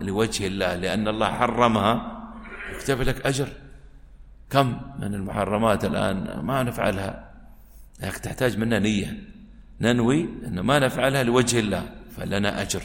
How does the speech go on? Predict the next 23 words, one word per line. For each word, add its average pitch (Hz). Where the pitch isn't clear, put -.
ترك 113
المحرمات 104
في -
باب 147
واسع 170
من 127
أبواب 113
الأجر 113
والثواب، 101
كثير 120
الباب 95
مفتوح. 113
وكم 110
من 107
الناس 98
الآن 92
في 117
مجلس 110
يجد 110
من 92
مثلًا 107
حد -
يغتاب، 101